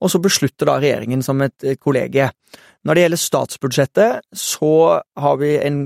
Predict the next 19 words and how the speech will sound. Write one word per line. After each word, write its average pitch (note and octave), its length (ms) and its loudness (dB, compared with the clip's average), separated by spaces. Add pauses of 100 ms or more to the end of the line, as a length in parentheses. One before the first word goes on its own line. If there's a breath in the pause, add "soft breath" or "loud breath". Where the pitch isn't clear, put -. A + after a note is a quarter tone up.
(100)
budsjettkonferanse C3 640 -2
i C3+ 80 2
mars - 460 0 (100)
som D#3+ 240 0
legger C#3 380 0 (100)
de - 160 -12
store C#3 560 -2
linjene C3 400 0
for C#3 160 -2
neste - 160 -6
års B2 160 -4
statsbudsjett, C#3+ 480 -2
og - 60 -4
så F3 100 2
møtes D3+ 240 0
vi D3 80 4
igjen B2+ 80 0
i C3+ 80 4
august C3 460 -2